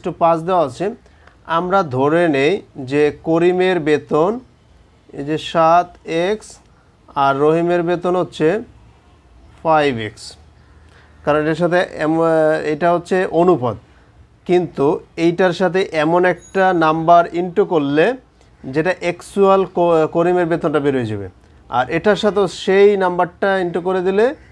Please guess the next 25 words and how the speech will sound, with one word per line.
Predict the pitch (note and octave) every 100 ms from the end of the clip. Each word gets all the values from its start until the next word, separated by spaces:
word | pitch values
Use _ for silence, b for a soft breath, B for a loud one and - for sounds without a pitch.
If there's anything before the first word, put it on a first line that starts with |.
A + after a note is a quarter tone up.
| -
রহিমের | D#3 F3+ F3 D#3+
বেতনটা | C#3+ C#3 D3 C3+
বের | C3
হয়ে | B2+
যাবে। | A2+ G#2+ F#2+ _ b b b
তো | C3
যেহেতু | C3 E3 E3 F#3
সাত | - F3 E3 F#3
is | E3+
to | G3
পাঁচ | - F#3+
দেওয়া | F#3 G#3
আছে, | D3+ B2+ A#3 B3+ b b b
আমরা | - D#3 F3
ধরে | D3+ C#3+ G3
নিতে | A3+ D#3+
পারি | C#3 D#3+ F#3
যে | F3+ G3+ A#3+ - -
করিমের | - E3+ F3+ F#3 E3+
বেতন | F3 F3 F3
হচ্ছে | F3 E3+
সাত | F3+ E3+ E3+
এক্স, | A3+ A#3 -
রহিমের | E3 E3+ F3
বেতন | E3+ E3+ A3+